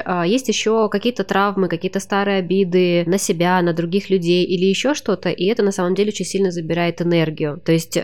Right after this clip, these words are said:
как я обычно говорю, если вам сейчас не хватает энергии на реализацию какой-то своей цели, соответственно, энергия либо осталась в будущем, либо вы еще ее плюс ко всему оставляете в прошлом. По поводу того, что делать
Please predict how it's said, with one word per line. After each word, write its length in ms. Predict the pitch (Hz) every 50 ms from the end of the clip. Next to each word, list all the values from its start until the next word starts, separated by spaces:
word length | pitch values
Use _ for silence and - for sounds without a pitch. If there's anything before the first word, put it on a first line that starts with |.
| -
как 200 | - - 220 -
я 60 | 247 208
обычно 320 | 190 226 - - 208 196
говорю, 420 | 196 196 190 202 196 202 180 165 -
если 600 | - 190 175 247 269 269 - - 208 196 180 - - -
вам 320 | 190 214 220 220 202 165
сейчас 480 | - - 202 190 - 247 208 190 - -
не 80 | 190
хватает 420 | - - 170 - - 196 185 180 185
энергии 380 | 185 202 202 196 180 165 185
на 120 | 190 202 196
реализацию 560 | 196 196 190 190 185 208 190 180 - - 165
какой-то 360 | - 175 - 196 190 - 165
своей 360 | - - 170 180 170 175 175 170
цели, 500 | - - 220 277 311 262 170 160 - - - - - - - -
соответственно, 640 | - - 208 185 185 202 214 - - 190 185 190 185
энергия 380 | 190 208 214 208 190 175 180 180
либо 260 | 196 208 185 180 170
осталась 420 | 170 170 - - 180 175 175 170 160
в 40 |
будущем, 500 | - 208 262 349 311 - - 214 175 165
либо 200 | 170 196 226 214
вы 180 | 202 180 185 196
еще 320 | 202 208 196 - - 202
ее 320 | 196 196 185 170 196 202 190
плюс 280 | - 180 196 196 - -
ко 100 | - 175
всему 320 | - - 180 180 202 214
оставляете 680 | 214 214 - 170 156 170 175 185 185 180 185 - 175 170 -
в 80 | - -
прошлом. 460 | - 214 196 190 185 - 170 156 160
По 160 | - 269 285
поводу 340 | 277 277 262 254 247 196 214 214
того, 380 | 226 202 208 240 269 285 262 262
что 260 | - - - 233 220
делать 480 | 190 180 220 262 277 262 254 - -